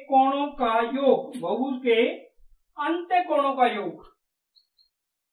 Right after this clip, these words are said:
यानी हम ये कह सकते हैं एन माइनस दो गुणा में एक सौ अस्सी डिग्री। जैसे त्रिभुज है, अब अगर हम सूत्र से निकालना चाहें बहुभुज के कोणों का योग, एन क्या है?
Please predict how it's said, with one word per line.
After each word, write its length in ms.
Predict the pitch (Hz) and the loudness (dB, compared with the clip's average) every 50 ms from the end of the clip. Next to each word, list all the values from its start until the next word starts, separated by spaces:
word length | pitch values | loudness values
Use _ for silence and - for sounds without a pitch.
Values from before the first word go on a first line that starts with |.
| _ _ - | _ _ -14
यानी 320 | - - 262 285 294 320 | -8 -4 -4 -2 0 0
हम 180 | 294 285 302 294 | 0 0 -2 -2
ये 160 | 294 311 320 311 | -2 -4 -4 -2
कह 200 | 285 254 240 240 | 0 0 0 0
सकते 280 | 262 269 262 - 294 269 | -2 -6 -10 -6 -4 -2
हैं 420 | 277 302 339 - - 269 254 269 | -2 -2 -4 -6 -8 -8 -6 -4
एन 160 | 285 302 311 277 | -4 -4 -2 -2
माइनस 480 | 262 247 254 254 269 285 277 - - - 247 - | -2 0 0 -2 -2 -4 -8 -8 -12 -16 -16 0
दो 440 | 220 226 233 240 254 294 - - 208 | 4 4 6 8 6 6 6 4 -2
गुणा 280 | 226 240 247 254 254 262 | -4 -2 0 0 0 0
में 180 | 269 269 269 | -2 -4 -6
एक 280 | 294 294 277 254 247 247 | -6 -6 -6 -6 -8 -8
सौ 160 | - 277 277 285 - | -4 -2 -2 -2 -2
अस्सी 260 | - 247 - - 302 | -6 -10 -12 -12 -14
डिग्री। 340 | 285 214 214 202 170 - - _ _ _ _ _ _ _ _ _ _ _ _ _ _ _ _ _ _ _ _ _ | -14 -14 -14 -16 -18 -20 -20 _ _ _ _ _ _ _ _ _ _ _ _ _ _ _ _ _ _ _ _ _
जैसे 240 | 254 285 285 294 339 330 | -2 -2 -2 0 -2 -4
त्रिभुज 420 | - 330 277 277 285 330 320 302 | -4 -4 -2 0 0 2 4 4
है, 120 | 269 - - - - - _ _ _ _ _ _ _ _ _ _ _ | 4 2 2 -2 -10 -18 _ _ _ _ _ _ _ _ _ _ _
अब 260 | 277 269 285 302 311 302 | 2 2 2 4 4 4
अगर 340 | 311 320 269 254 254 285 294 | 2 4 2 0 2 2 2
हम 140 | 294 285 | 2 0
सूत्र 360 | - 302 320 311 - - 339 320 | -4 -8 -10 -12 -6 -6 -6 -4
से 200 | - 320 294 277 | -2 0 2 2
निकालना 500 | 277 277 - 269 254 254 269 277 277 269 | 2 0 0 2 2 2 2 2 -2 -2
चाहें 440 | 269 262 233 214 240 247 247 240 233 | 0 0 0 2 2 0 0 -2 -2
बहुभुज 340 | 233 220 226 247 254 254 - | -2 -4 -4 -4 -6 -10 -8
के 160 | 254 262 247 254 | -6 -6 -6 -4
कोणों 280 | 254 240 233 254 269 | -2 -2 -2 -2 -2
का 120 | 254 247 233 | 0 2 2
योग, 300 | 226 226 220 220 226 214 - - _ _ - _ _ _ _ _ _ 285 | 4 4 2 2 0 -4 -8 -16 _ _ -20 _ _ _ _ _ _ -4
एन 320 | 269 285 320 330 349 339 - | -2 0 2 2 0 0 0
क्या 160 | - 277 277 | 2 4 4
है? 380 | 226 226 220 220 226 240 294 349 | 4 4 4 4 4 4 4 2